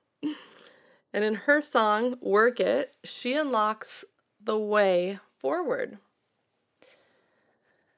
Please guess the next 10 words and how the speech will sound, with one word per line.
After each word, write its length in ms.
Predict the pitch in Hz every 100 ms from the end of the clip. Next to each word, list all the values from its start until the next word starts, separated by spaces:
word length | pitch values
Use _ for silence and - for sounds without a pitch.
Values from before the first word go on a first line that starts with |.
| _ _ _
"I 80 | -
put 220 | 214 269
my 120 | 240 226
thing 300 | 240 233 240
down, 300 | 233 233 233
flip 340 | - 208 208
it, 80 | -
and 120 | 202
reverse 400 | 196 185 185 180
it." 240 | - -